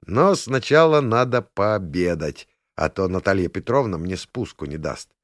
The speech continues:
Нянечка оказалась слегка на помине, выбежала из дверей поместья со словами:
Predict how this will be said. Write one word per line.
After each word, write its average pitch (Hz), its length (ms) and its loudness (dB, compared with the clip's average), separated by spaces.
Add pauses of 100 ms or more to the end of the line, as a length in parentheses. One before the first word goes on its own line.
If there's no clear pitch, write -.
(800)
Нянечка 117 560 2
оказалась 107 580 2
слегка 95 420 0
на 98 120 -2
помине, 98 640 -2 (300)
выбежала 98 540 0
из 85 160 -2
дверей 95 260 0
поместья 151 500 0
со 135 160 -2
словами: 123 540 -2